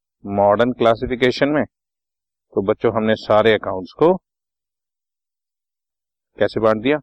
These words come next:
नंबर वन एसेट्स, नंबर टू एक्सपेंसेस, इसके बाद नंबर थ्री कैपिटल,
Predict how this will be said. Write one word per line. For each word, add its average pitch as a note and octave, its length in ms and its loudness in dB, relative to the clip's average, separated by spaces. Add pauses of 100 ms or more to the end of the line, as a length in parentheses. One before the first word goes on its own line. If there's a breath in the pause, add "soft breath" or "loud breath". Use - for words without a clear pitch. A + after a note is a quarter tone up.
(960)
नंबर F#2 320 -4
वन F#2 220 -8 (120)
एसेट्स, A#2+ 560 -2 (1300)
नंबर G2+ 360 -4 (140)
टू G#2+ 80 0 (1200)
एक्सपेंसेस, - 880 -2 (1600)
इसके - 200 -6 (100)
बाद B2 240 2 (880)
नंबर F#2+ 320 -6
थ्री A2+ 460 -2 (1200)
कैपिटल, A#2 640 0